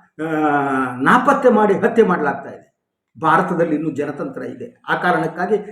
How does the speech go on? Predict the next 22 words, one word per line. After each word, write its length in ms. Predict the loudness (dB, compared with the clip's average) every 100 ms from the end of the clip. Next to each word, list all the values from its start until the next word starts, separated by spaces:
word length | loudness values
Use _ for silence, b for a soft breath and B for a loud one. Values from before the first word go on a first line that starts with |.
| -14 -4
ನ್ಯಾಯಾಲಯದಲ್ಲಿ 540 | 2 4 4 2 0
ಪ್ರಕರಣ 380 | -2 -4 -2 -2
ನಡೆಯುತ್ತೆ. 800 | 0 2 2 0 -12 -14 _ _ -8
ಅವರಿಗೆ 380 | -2 -2 -2 2
ಯಾರು 220 | 2 4
ಆರೋಪಿತ 520 | 4 6 4 2 -2
ಇದಾನೋ 720 | 0 4 4 2 -6 -10 _ _
ಅವನಿಗೆ 280 | -2 0 0
ತನ್ನ 240 | -2 -4
ಬಗ್ಗೆ 220 | -4 -2 0
ವಾದಿಸ್ಕೊಳ್ಳೋ 560 | 2 2 0 0 0
ಬಲು 540 | 0 -4 0 0 -2 -10
ಅವಕಾಶವನ್ನು 640 | -10 -4 -2 -2 -2 -4
ಕೊಡುತ್ತೆ. 360 | -2 -4 -4 -14 -16 _ _ _ -2
ಅಂತಿಮವಾಗಿ 560 | 0 2 2 4 4
ನ್ಯಾಯಾಲಯ 400 | 2 0 0 -2
ತೀರ್ಪು 340 | -2 -2 -2 -4
ಕೊಡುತ್ತೆ. 260 | -12 -10
ಇದು 120 | -8 -8
ಇಂಡಿಯಾ, 600 | -4 -4 -6 -10 _ _ _ _ _ -2
not 240 | -2 0
ಪಾಕಿಸ್ತಾನ. 640 | -2 -2 -6 -8 -8 -16